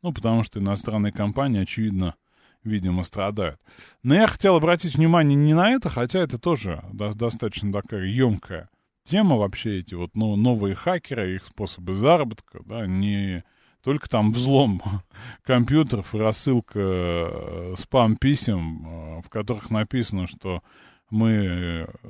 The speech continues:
записывали ваши действия с вашей веб-камеры, вы, мы видели, как вы трогаете себя, мы опубликуем это и при-, пришлём ссылку вашим всем знакомым. Да, не только этим, видимо, хакеры занимаются, но ещё и вот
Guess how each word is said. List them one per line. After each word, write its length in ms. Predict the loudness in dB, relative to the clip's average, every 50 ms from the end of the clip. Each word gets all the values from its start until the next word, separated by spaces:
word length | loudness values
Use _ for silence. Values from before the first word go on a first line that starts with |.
| -14 -10 -8
записывали 720 | -2 2 4 4 4 4 2 2 2 2 2 2 2 2 2
ваши 360 | 2 2 0 0 0 -4 -4
действия 460 | 0 0 0 0 0 -4 -10 -12 -12
с 100 | -8 -4
вашей 320 | -4 -4 -4 -4 -4 -4 -2
веб-камеры, 680 | 0 -2 -2 -2 2 4 4 6 6 4 2 2 0
вы, 340 | 0 0 0 0 0 0 2
мы 180 | 2 4 4 4
видели, 520 | 4 2 0 0 0 -2 -2 -2 -2 -4 -4
как 220 | -6 -8 -8 -4 -6
вы 80 | -6
трогаете 500 | -4 -2 -4 -2 -2 -2 -2 -2 -4 -6
себя, 380 | -8 -6 -4 0 2 2 4 4
мы 140 | 4 2 0
опубликуем 640 | -2 -4 -4 -4 -4 -4 _ 2 4 4 4 4 2
это 200 | 0 -4 -6 -12
и 40 | -12
при-, 160 | -10 -10 -12
пришлём 500 | -12 -12 -14 -16 -12 -6 -4 -4 -4 -4
ссылку 340 | -4 -4 -6 -6 -4 -6 -6
вашим 360 | -4 -4 -4 -6 -8 -12 -12
всем 260 | -8 -6 -6 -6 -6 _ -16 -20 -20 -20 _ -6
знакомым. 640 | 0 2 2 2 2 2 2 2 2 2 -2 -4 -2
Да, 140 | 0 4
не 140 | 4 4 4
только 340 | 4 4 2 2 0 -2 -2
этим, 300 | -2 -2 -4 -4 -6 -4
видимо, 280 | -4 -4 -4 -6 -6 -8
хакеры 460 | -10 -16 -18 -18 -18 -12 -10 -10 -8
занимаются, 640 | -4 -2 -2 0 2 2 2 2 0 -2 -6 -10 -8
но 160 | -6 -6 -6
ещё 280 | -8 -10 -10 -10 -8
и 60 | -8 -8
вот 220 | -8 -8 -10 -10